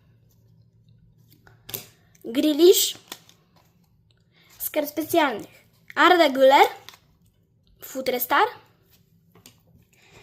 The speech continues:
Max Power, Ederson, Winner, Musiala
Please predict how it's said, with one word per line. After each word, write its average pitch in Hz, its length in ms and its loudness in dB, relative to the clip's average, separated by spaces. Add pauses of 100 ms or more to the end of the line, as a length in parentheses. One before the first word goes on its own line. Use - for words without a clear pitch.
(160)
Max 277 500 2
Power, 247 540 2 (480)
Ederson, 254 540 -2 (3250)
Winner, 262 640 2
Musiala 302 600 2